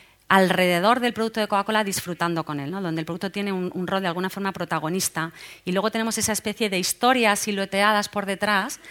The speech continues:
que dan un poco de rienda suelta a la imaginación para que cada uno se imagine,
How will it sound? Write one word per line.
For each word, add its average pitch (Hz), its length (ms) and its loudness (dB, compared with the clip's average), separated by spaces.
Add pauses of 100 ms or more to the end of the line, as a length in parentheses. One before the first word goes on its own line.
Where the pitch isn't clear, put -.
(320)
que 170 160 -2
dan 180 140 2
un 202 100 -2
poco 202 260 -4
de 185 320 0
rienda 196 380 -2
suelta 196 360 -2
a 180 40 -2
la 175 120 2
imaginación 175 640 -4
para 170 180 0
que 165 120 -10
cada 160 220 0
uno 196 160 -4
se 190 140 -6
imagine, 190 600 -4